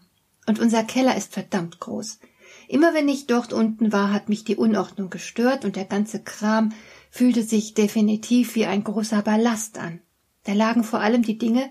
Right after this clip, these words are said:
die wir in vergangenen und sehr glücklichen Zeiten gekauft hatten, eben als unsere Kinder noch bei uns gelebt haben.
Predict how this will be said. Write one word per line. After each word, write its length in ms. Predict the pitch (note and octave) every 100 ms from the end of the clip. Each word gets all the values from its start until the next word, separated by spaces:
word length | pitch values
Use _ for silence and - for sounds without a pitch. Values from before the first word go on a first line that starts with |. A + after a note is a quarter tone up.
| - - - - -
die 100 | G#3+
wir 140 | A#3+
in 120 | A3
vergangenen 760 | A3 A3+ A3 A3+ A#3+ A#3+ A#3 A3
und 180 | A3 G#3+
sehr 160 | A3+
glücklichen 560 | G#3+ A3+ A3+ A3 A3 G#3
Zeiten 400 | - A3 A3 G#3
gekauft 560 | F3+ F#3 F#3+ F3+ - F#3+
hatten, 420 | F3 F3+ F3+ - _ _
eben 420 | A3+ A3+ G#3+ G3+ G3+
als 240 | G3 -
unsere 260 | G#3 G3+ G#3+
Kinder 360 | C4 C4+ B3
noch 160 | G#3 F#3+
bei 220 | G3 F#3
uns 200 | G3 -
gelebt 400 | F#3+ F#3 F#3 G3+
haben. 360 | F#3 F#3 F#3